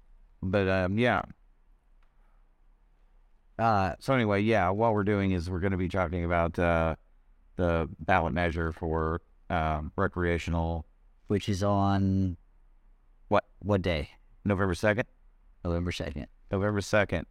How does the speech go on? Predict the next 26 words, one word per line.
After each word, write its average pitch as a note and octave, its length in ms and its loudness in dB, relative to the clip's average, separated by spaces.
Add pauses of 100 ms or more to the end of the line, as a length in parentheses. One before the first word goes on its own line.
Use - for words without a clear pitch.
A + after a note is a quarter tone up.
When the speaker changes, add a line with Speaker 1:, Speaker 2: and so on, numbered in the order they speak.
Speaker 1:
Remember F#2+ 280 -2
to F2+ 100 0
get F2+ 140 0
registered F#2 560 -2
for G2+ 100 -2
vote, G2 320 0
to - 80 -6
vote G2 260 2
if F2+ 120 -8
you're F2+ 100 -2
not. G#2+ 320 0 (220)
Make F2+ 180 -2
sure G2 180 -2
to F2 60 -2
vote F#2+ 240 2
on F#2+ 140 2
this F2 180 -2
initiative. G2 680 -2
Speaker 2:
And B2+ 100 0
I'll A2+ 140 0
tell D3 180 -4
you, D3 280 -4 (100)
it's D3 100 -12
super C#3+ 380 0
easy A#2 380 0
to, G2+ 440 0